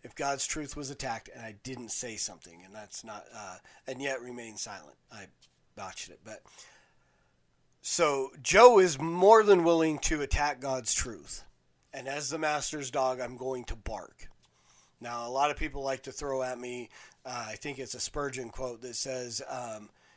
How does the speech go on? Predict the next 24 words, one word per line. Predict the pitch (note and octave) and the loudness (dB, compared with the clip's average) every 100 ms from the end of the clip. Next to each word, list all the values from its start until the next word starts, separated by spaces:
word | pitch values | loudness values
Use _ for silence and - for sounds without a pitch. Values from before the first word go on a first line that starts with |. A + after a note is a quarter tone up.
| - | -10
you | C#3+ | -2
know, | C3+ | 0
"I | C3 | 0
would, | C3 B2 B2 | -2 -6 -4
I | C3+ | -4
would | B2+ B2 C#3+ _ _ | -4 -10 -16 _ _
much | D#3 D#3 - - | 2 4 4 -4
less, | D3+ D3+ C3 - - - _ _ - | 0 0 0 -4 -6 -14 _ _ -8
uh, | C3+ B2+ A2+ A2 D#2+ - _ _ _ _ _ _ _ _ _ D3+ C3+ | -4 -2 -4 -8 -12 -20 _ _ _ _ _ _ _ _ _ -20 -14
defend | C#3 F3 D#3+ D3 | 0 4 4 2
a, | C3+ A#2+ - | -6 -8 -8
a, | D3+ C3 A#2+ B2+ - | -2 -2 -4 -8 -6
a | C3 | -6
tiger | - - F3 F3+ C3 B2 G#2+ - - _ _ - | -2 8 10 8 4 -8 -10 -16 -20 _ _ -4
in | E3 D3 | 0 0
a | |
cage | - E3+ D#3+ C#3 A#2 - | 4 6 6 2 -6 -8
than | C#3+ C3 | -6 -6
I | B2+ | -6
would | A#2+ C#3 C3 A#2+ A#2+ | -6 -4 -4 -8 -8
the | C3 | -8
word | B2 C3 B2 | -6 -6 -8
of | G#2 | -8
God. | C#3+ C3+ A2+ G#2 G2 | -4 -2 -2 -6 -12